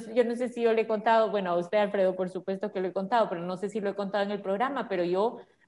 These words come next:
yo me acuerdo que yo recién casada, cuando estaba trabajando en el banco, o sea, cuando empecé en el banco, siempre tenía como la percepción de que ver dos carros bastante nuevos, ver una casa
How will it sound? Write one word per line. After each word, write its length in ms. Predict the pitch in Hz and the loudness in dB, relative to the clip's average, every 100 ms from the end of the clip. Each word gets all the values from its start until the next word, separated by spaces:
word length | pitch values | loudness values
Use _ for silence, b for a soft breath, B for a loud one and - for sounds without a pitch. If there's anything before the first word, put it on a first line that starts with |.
| _ | _
yo 160 | 175 202 | -6 -4
me 80 | 226 | -2
acuerdo 360 | 233 247 277 | 0 0 0
que 100 | 240 | 2
yo 120 | 220 | 2
recién 360 | 226 254 247 240 | 2 -2 -4 -4
casada, 500 | 254 247 247 285 294 | -6 -2 0 0 0
cuando 220 | 262 208 | -2 -4
estaba 320 | 196 208 233 | -4 -2 -2
trabajando 580 | 247 240 220 233 247 269 - | 0 0 0 -2 -2 -4 -2
en 160 | 240 220 | -2 -2
el 140 | 202 | -2
banco, 760 | 180 233 320 311 359 359 359 - _ _ _ | -2 -2 -2 0 0 0 -8 -18 _ _ _
o 40 | |
sea, 160 | - 233 | 0 2
cuando 200 | 240 226 | 2 0
empecé 380 | 220 220 247 302 | 0 -2 0 0
en 80 | 349 311 | 0 -2
el 80 | |
banco, 540 | 240 339 381 359 359 359 - _ _ _ _ _ - - | 0 0 -2 0 0 0 -8 _ _ _ _ _ -16 0
siempre 320 | 262 262 302 | 0 2 0
tenía 400 | 294 254 262 294 | 0 -2 -2 0
como 200 | 294 285 | 0 2
la 180 | 262 247 | 2 2
percepción 640 | 240 226 202 254 262 294 | 0 -2 -2 0 0 2
de 140 | 277 | 2
que 320 | 277 214 190 185 | 4 2 2 4
ver 300 | 233 262 214 | 4 4 4
dos 300 | 269 269 269 | 4 4 2
carros 560 | 254 277 285 277 277 277 - | 4 4 4 4 4 2 -2
bastante 560 | 196 208 214 240 247 254 | 2 2 2 -2 0 0
nuevos, 760 | 233 247 277 269 269 269 262 208 | 2 2 0 2 4 4 0 4
ver 200 | 247 277 | 4 4
una 300 | 269 233 233 | 2 -2 0
casa 640 | 262 269 - 269 262 | 0 0 -2 0 2